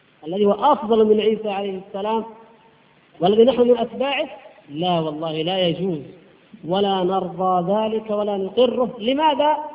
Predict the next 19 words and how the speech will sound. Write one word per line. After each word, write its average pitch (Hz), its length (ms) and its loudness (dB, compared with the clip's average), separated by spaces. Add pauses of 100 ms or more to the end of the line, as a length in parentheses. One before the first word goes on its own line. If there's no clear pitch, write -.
(840)
لأنه 170 340 -2
مبتدع 180 600 0 (540)
محدث، 208 440 2 (760)
وكل 208 380 4
بدعة 196 400 2
ضلالة، 220 520 -2 (540)
وكل 185 540 0
ضلالة 180 600 0
في 165 60 -4
النار. 180 420 -2 (1000)
ونحن 170 280 -4
والحمد 180 380 -4
لله 190 460 -4 (520)
نعظم 185 480 -2
رسولنا 190 540 -4
صلى 196 140 -8
الله 190 320 -6
عليه 190 260 -6
وسلم، 247 500 -2